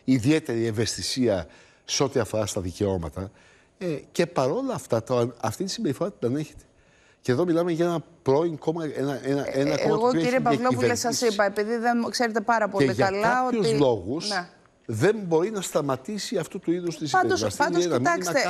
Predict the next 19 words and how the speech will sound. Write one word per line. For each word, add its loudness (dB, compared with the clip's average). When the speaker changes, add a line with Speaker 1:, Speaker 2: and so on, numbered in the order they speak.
Speaker 2:
ε, 2
Speaker 1:
κάθετο. 0
Speaker 2:
εγώ 2
ήμουνα 0
πρόεδρος -2
της -4
Βουλής -2
όταν 0
δεχόμουνα -2
από -2
το -2
ίδιο 2
το -2
κόμμα 2
στο -6
οποίο 0
βρισκόμουν 0
τέτοιου -2
είδους -2